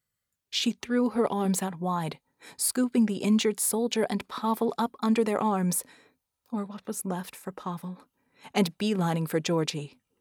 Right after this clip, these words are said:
She felt impacts like hard punches pepper her back and side. The nanoweave constricted oddly,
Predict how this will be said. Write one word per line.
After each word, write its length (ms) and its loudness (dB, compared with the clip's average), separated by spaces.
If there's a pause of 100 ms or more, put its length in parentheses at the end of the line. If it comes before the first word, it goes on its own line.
(560)
She 180 -2
felt 260 -2
impacts 640 -2
like 160 -4
hard 320 0
punches 560 0 (200)
pepper 320 -2
her 120 0
back 400 -2
and 120 2
side. 440 -2 (680)
The 120 4
nanoweave 640 0
constricted 540 -2
oddly, 460 -4